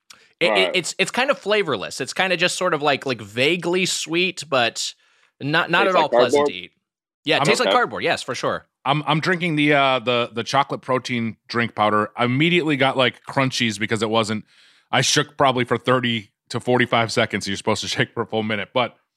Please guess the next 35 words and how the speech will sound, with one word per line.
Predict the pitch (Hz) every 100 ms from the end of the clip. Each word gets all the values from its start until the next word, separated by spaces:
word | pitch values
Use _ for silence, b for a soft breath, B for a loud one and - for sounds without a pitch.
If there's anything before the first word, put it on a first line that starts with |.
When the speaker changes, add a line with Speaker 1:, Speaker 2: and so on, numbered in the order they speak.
| _ _ _ -
Speaker 3:
you | 160
know | 247
what? | 285 254
Not | 175 262 202
bad, | 196 233 131
Wags. | 110 104 110 107
This | 175
is, | 185 -
it, | 156 -
it | 156
tastes | - 185 196
like, | 196 180
um, | 175 156 147 139 131 113 104 _ _ _ -
what's | 208 -
the | 165
diet | 143 139 131 117 - _ _ _ _ _ _ _ _ -
drink? | 135 117 -
Slim | 240 247
Fast. | 135 82 - -
It | 135
tastes | 202
like | 202
a | 151
Slim | - 196
Speaker 1:
Slim | 180
Speaker 3:
Fast | 139 92 -
Speaker 1:
Fast, |
Speaker 3:
or | 135
Speaker 1:
okay. | 120 87
Speaker 3:
something. | - - -
It's, | 139
like, | 240 208
not | 277 220
bad | 170 262 269
tasting. | 139 95 - 117 143